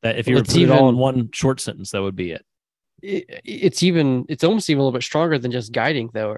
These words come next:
Speaker 2: there though, right? He's saying God, God is making you think differently than, like, he's ch-, he is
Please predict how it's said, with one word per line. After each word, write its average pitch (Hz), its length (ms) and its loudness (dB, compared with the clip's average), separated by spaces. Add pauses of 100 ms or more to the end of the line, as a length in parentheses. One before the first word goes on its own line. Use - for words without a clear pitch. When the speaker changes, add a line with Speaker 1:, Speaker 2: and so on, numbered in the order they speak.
Speaker 2:
there 113 260 -6
though, 107 160 -6
right? 110 300 -4
He's 127 220 -8
saying 120 500 -6
God, 113 240 -6 (180)
God 120 240 -2
is 113 500 -8 (3500)
making 147 440 0
you 135 500 -2 (260)
think - 480 -6 (340)
differently 123 480 -4
than, 117 340 -4 (280)
like, 113 240 -6 (140)
he's 120 240 -4
ch-, - 300 -6
he 135 280 2
is 120 380 0